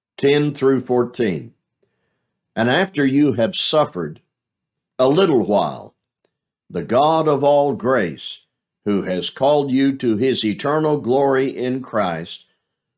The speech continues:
will himself restore, confirm, strengthen, and establish you. To him be the dominion forever and ever. Amen.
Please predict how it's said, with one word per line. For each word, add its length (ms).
will 260
himself 880
restore, 840
confirm, 840
strengthen, 880
and 180
establish 800
you. 300
To 120
him 360
be 120
the 160
dominion 680
forever 840
and 280
ever. 520
Amen. 600